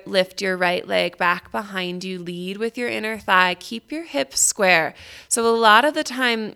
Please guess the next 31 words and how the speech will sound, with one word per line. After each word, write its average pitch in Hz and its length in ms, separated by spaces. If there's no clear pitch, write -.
people 214 300
just 185 320
throw 220 180
their 220 180
legs 180 360
up 170 180
in 185 180
down 175 360
dog, 170 420
and 233 120
it - 140
opens 196 400
the 156 120
hips. 175 360
Instead, 214 600
we 202 100
really 196 260
wanna 294 220
focus 226 420
on 196 140
keeping 190 360
the 190 80
hips 180 300
neutral 185 600
and 214 160
have 185 280
muscle 196 800
engagement 180 720
while 175 280
we 180 120
move. 170 460